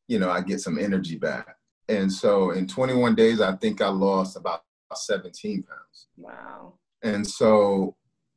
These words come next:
Speaker 1: seeing that, I had, I mean, I had literally paid for all kind of stuff, including trainers. None of that kind of stuff worked. And, um,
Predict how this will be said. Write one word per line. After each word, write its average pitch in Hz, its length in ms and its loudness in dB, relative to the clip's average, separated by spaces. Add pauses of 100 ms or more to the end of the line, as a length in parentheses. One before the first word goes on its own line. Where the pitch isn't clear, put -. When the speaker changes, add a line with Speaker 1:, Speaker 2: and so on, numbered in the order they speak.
Speaker 1:
seeing 123 540 4
that, 131 460 4 (160)
I 110 100 0
had, 143 220 -4 (100)
I 110 80 0
mean, 110 260 4
I 110 100 -2
had 120 240 -2
literally 101 580 0 (140)
paid 104 320 -2
for - 160 -2
all 95 220 2
kind 95 280 -2
of 92 80 -2
stuff, 92 460 -2 (800)
including 113 580 2
trainers. 98 640 0
None 117 200 4
of 113 80 2
that - 180 2
kind 101 200 0
of 95 80 -2
stuff 95 280 0
worked. 95 440 0 (640)
And, 104 600 0
um, 90 640 -2